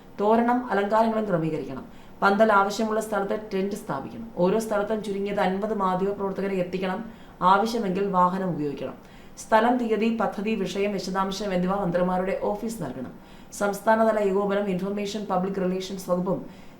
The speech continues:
ജില്ലാതലത്തിലുള്ള ക്രമീകരണം ജില്ലാ ഇൻഫർമേഷൻ ഓഫീസും നിർവഹിക്കണമെന്നാണ് നിർദ്ദേശം. സ്വർണ്ണക്കൊള്ളയല്ല,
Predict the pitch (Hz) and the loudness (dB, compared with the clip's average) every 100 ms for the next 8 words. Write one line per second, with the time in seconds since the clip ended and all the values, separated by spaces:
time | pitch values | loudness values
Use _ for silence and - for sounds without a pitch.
0 | - 190 214 233 226 220 220 208 202 190 | -4 0 4 6 4 0 0 0 0 0
1 | 190 185 196 185 190 196 - 185 196 208 | 2 0 0 -2 0 0 -2 -6 -4 -6
2 | 202 208 190 269 196 202 196 180 185 208 | -6 -2 0 0 -2 -2 0 0 0 -2
3 | 226 220 190 175 170 175 165 175 175 - | 0 0 2 0 0 0 0 -2 -4 -8
4 | - - - - - - - - 269 285 | -12 -20 -20 -20 -20 -20 -16 -6 4 4
5 | 311 349 - 247 240 226 160 143 - | 4 0 0 2 4 2 0 -2 -6